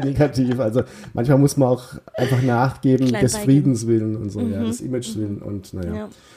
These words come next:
Speaker 2: Ja.
Speaker 1: Ähm, apropos Image-Schaden, Toni Leistner, für dich
Speaker 2: Mhm.
Speaker 1: nach dieser Aktion der bessere oder schlechtere Profi als vorher?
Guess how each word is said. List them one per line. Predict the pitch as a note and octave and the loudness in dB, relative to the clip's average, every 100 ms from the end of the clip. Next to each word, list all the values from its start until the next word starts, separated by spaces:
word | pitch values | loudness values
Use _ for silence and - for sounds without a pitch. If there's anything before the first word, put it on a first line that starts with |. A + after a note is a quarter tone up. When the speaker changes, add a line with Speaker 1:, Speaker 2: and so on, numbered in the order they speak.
| - - | -12 0
Speaker 2:
Ja. | G#3 | 0
Speaker 1:
Ähm, | A#2 | 2
apropos | - D3 C3 A#2+ | 2 2 2 4
Image-Schaden, | C#3+ F#3 - E3+ E3 F3 F3 E3+ E3 - _ | 4 4 2 2 2 2 2 2 0 -4 _
Toni | - C3+ D3 | 0 4 4
Leistner, | C3 A#2 D3+ - A2 F#2+ F2+ - _ | 4 4 0 -2 -2 -2 -4 -12 _
für | - A#2+ | -4 2
dich | B2 A3 A3+ G#3 F3+ | 4 4 4 -2 -8
Speaker 2:
Mhm. | D#3 D3 - | -12 -12 -8
Speaker 1:
nach | - - | -6 -2
dieser | B2+ B2 G#2 | 0 0 0
Aktion | A2 - A#2+ A#2+ C#3 D3+ D#3 - _ _ _ _ - | -2 -2 2 4 4 4 0 -8 _ _ _ _ 0
der | G#2+ | 2
bessere | - - - D#3+ | 2 0 2 2
oder | D3+ C#3 | 4 2
schlechtere | - B2+ - C3 G#2+ | 2 -2 0 0 0
Profi | G#2 G#2+ A2 A2+ | -2 2 2 2
als | G2+ G2+ - | 2 0 0
vorher? | G#2+ G2+ F#2+ | 2 2 0